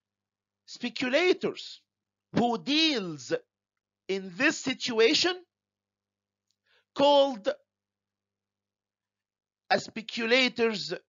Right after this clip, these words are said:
dealing in the peers market. Again, if the exchange rate is decreasing and is going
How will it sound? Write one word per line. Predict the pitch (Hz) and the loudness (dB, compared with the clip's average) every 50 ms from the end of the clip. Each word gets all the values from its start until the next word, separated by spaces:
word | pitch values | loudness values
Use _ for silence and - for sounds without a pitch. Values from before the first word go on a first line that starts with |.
| _ 127 110 - | _ _ _ -2
dealing | 226 233 233 220 208 202 208 202 202 202 196 175 - _ - | 0 0 0 0 0 -2 -2 -2 -4 -6 -8 -10 -14 _ -4
in | 190 220 214 196 | -4 -4 -4 -4
the | 160 170 160 | -4 -4 -4
peers | - - 190 180 175 165 165 147 - | -4 -4 -4 -4 -4 -6 -6 -10 -8
market. | 175 165 147 143 139 - - - _ _ - - _ _ _ _ _ _ _ _ _ _ _ _ _ _ _ _ _ _ _ _ _ _ _ _ _ _ _ _ _ _ _ _ _ _ _ _ _ _ _ _ _ - | -6 -4 -4 -4 -6 -10 -16 -20 _ _ -20 -20 _ _ _ _ _ _ _ _ _ _ _ _ _ _ _ _ _ _ _ _ _ _ _ _ _ _ _ _ _ _ _ _ _ _ _ _ _ _ _ _ _ -4
Again, | 175 156 - 190 165 170 240 302 320 - _ _ _ _ _ _ _ _ _ _ _ _ _ _ _ _ _ _ _ _ _ | -2 2 2 2 2 2 0 -4 -8 -14 _ _ _ _ _ _ _ _ _ _ _ _ _ _ _ _ _ _ _ _ _
if | 190 185 160 143 | 2 2 2 2
the | 170 185 | 2 2
exchange | 165 - - - 214 - - 240 285 302 320 226 214 | 2 0 -2 -6 -2 2 2 4 4 2 0 -2 -2
rate | 254 269 277 277 277 - - | 0 2 2 2 0 -2 -4
is | 220 226 175 | -6 -6 -6
decreasing | 170 233 226 - - 247 285 302 294 269 208 175 190 180 170 160 147 - - | -6 -10 -12 -8 -6 -2 0 0 0 0 0 -4 -8 -10 -10 -12 -12 -4 0
and | 196 196 196 196 190 196 196 190 180 156 208 190 - _ _ _ _ _ _ _ _ _ _ _ _ _ _ _ _ _ _ _ _ - | 2 4 4 4 4 2 0 -4 -2 0 0 0 0 _ _ _ _ _ _ _ _ _ _ _ _ _ _ _ _ _ _ _ _ 0
is | 190 196 170 165 | 0 0 0 -4
going | - - - 262 285 294 302 302 294 294 285 285 226 | -8 0 4 6 6 6 6 4 0 -2 -4 -10 -12